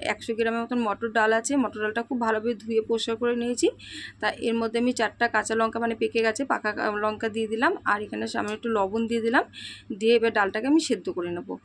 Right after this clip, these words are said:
আর ডালটা খুব একটা যাতে সেদ্ধ না হয়, সেটা খেয়াল রাখতে হবে, যাতে একটু গোটা থাকলে তাহলে ভালো হবে। তারপরে এখানে দেখো, কিছু সবজি নিয়েছি, সবজিগুলো আমি সব কেটে নিয়েছি। তা এখানে নিয়েছি লাউ, আর লাউ তো শরীরের পক্ষে খুবই ভালো, শরীর ঠান্ডা রাখে।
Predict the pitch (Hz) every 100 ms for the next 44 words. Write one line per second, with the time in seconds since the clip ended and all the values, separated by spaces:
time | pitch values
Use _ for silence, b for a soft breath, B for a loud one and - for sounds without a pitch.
0 | B B B - 202 214 208 220 247 -
1 | 294 277 262 269 262 269 254 254 254 247
2 | 247 247 370 - 247 233 - 226 220 220
3 | - 233 339 349 233 220 254 220 226 240
4 | 240 339 233 196 190 180 180 - - B
5 | B - - 240 240 233 226 240 233 226
6 | 262 240 254 247 226 202 247 240 226 277
7 | - 208 220 226 240 247 - 233 226 233
8 | 233 226 311 427 B B B - - -
9 | 226 240 240 233 - 254 233 214 277 -
10 | 214 220 220 - 240 233 233 226 226 233
11 | - 247 - 240 247 240 226 247 233 233
12 | 233 214 214 226 220 240